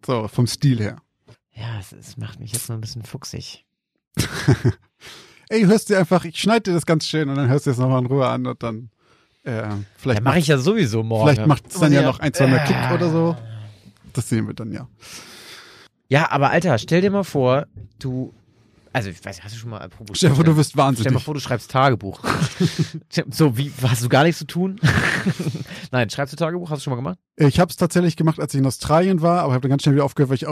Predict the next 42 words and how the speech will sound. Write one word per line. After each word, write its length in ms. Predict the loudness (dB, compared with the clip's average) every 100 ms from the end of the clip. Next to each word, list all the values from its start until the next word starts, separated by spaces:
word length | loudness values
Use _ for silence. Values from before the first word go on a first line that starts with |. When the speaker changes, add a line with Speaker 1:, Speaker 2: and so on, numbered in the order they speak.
| -2
Speaker 1:
das 200 | -2 2
war 180 | 2 2 -2 -2
tatsächlich 360 | 2 2 2
ähnlich 220 | 2 2 0
wie 40 |
in 60 | 0
der 80 | 0
Geschichte, 260 | -2 0
dass 60 | 0
ich 60 | 0
irgendwie 160 | 0
gemerkt, 220 | 0 -2
okay, 240 | 0 0 0
pff, 240 | -6 -8
ich 60 | -4
hab 80 | -2
bestimmt 200 | 4 4
wieder 80 | 4
eine 80 | 2
Woche 180 | 2
nichts 220 | 2 -2 -4
gemacht, 340 | -2 -2 -2
nichts, 180 | -6 -8 -20 -20 _ 2
keine 180 | 2
Speaker 2:
Mhm. 40 | 4
Speaker 1:
Ahnung, 300 | 2 2 0
ich 120 | -2
hab 100 | 0
dafür 240 | 0 2 2
nicht 180 | 2
die 60 | 0
Muße, 360 | 2 0 0 -4
mich 140 | -2
hinzusetzen, 600 | -4 -4 -4 -6 -6 -4
weil 100 | -4
ich 120 | -4
irgendwie 200 | -4 -4
denke, 420 | -2 -2 0 -2 -2 -12 -20 -20 _ _ _ _ _ _ _ _ _ 0
weiß 220 | 2 4
ich 80 | 2
nicht, 180 | 0
ich, 100 | -4